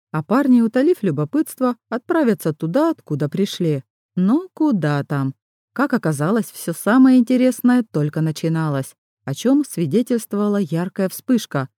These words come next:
полыхнувшая в паре метров от нас. Сначала, если честно,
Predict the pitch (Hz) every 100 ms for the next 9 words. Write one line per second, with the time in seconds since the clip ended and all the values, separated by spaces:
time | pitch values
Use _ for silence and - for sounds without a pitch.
0 | _ 160 143 - 196 277 - 262 254 -
1 | 165 175 170 143 156 151 175 180 160 135
2 | - _ _ _ _ _ - 185 175 285
3 | 330 214 190 233 269 - 226 170 151 139